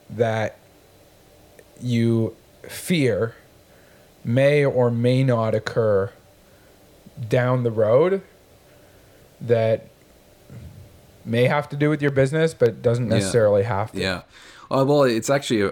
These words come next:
Speaker 2: a pretty straightforward answer. I mean, I, I am scared that December twenty twenty-one rolls around and we haven't even cleared, like, a hundred thousand in revenue.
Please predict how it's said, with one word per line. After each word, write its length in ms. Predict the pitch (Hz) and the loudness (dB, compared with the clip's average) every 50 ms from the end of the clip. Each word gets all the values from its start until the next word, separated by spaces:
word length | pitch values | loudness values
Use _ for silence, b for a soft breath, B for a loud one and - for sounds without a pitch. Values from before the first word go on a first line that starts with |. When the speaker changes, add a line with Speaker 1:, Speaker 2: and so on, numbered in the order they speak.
| - 104 | -2 -4
Speaker 2:
a 40 | 98 | -4
pretty 280 | - - - 127 113 95 | -6 -8 -6 -4 -4 -2
straightforward 540 | - - 104 98 - - 110 104 98 90 90 | -2 -2 -2 -2 -2 -2 -2 0 0 -2 -2
answer. 420 | 92 101 107 107 - - 87 85 | -4 -4 -4 -4 -4 -4 -4 -4
I 80 | 85 90 | -4 -6
mean, 200 | 90 92 90 - - | -6 -8 -8 -8 -8
I, 200 | - 85 92 - - | -6 -6 -6 -6 -4
I 140 | 98 107 117 | -4 -2 -2
am 180 | 120 110 107 | -2 -2 -2
scared 580 | 107 - - - - 107 110 113 113 110 104 98 | -4 -6 -6 -4 -2 0 0 2 2 0 0 -2
that 220 | 101 85 - - - | -4 -4 -4 -4 -6
December 680 | 104 101 92 - - 113 104 107 117 107 117 117 113 107 | -6 -4 -4 -4 -2 -2 -2 -2 -2 0 2 2 2 0
twenty 320 | - - - 117 107 107 | -2 -4 -4 -2 -2 -2
twenty-one 520 | 101 - 113 104 98 95 92 104 117 123 113 | -4 -4 -4 -4 -4 -2 -2 -2 -2 -2 0
rolls 260 | 98 95 90 82 87 | 0 -2 -2 -2 -4
around 540 | 87 87 87 85 85 85 87 85 85 85 - B B B B B B B B B B B _ | -6 -6 -6 -6 -8 -8 -8 -8 -10 -12 -14 B B B B B B B B B B B _
and 420 | 98 101 101 98 98 95 90 87 87 90 | -6 -4 -4 -2 -4 -4 -6 -8 -6 -6
we 80 | 101 92 | -6 -4
haven't 300 | 104 110 104 104 92 85 | -2 -2 -2 -2 -4 -6
even 220 | 95 92 95 90 | -6 -6 -8 -8
cleared, 400 | 85 - - 113 98 95 92 85 | -8 -4 -4 -2 -2 -2 -2 -2
like, 280 | 92 90 85 82 - - - - | -4 -6 -6 -8 -12 -18 -10 -8
a 100 | 98 78 | -8 -6
hundred 340 | - 101 95 92 92 87 - | -4 -6 -4 -6 -8 -6 -6
thousand 340 | 98 90 90 87 82 82 | -6 -6 -4 -6 -6 -8
in 120 | 80 80 82 | -8 -8 -8
revenue. 360 | 87 87 85 - 185 - | -8 -8 -8 -8 -10 -12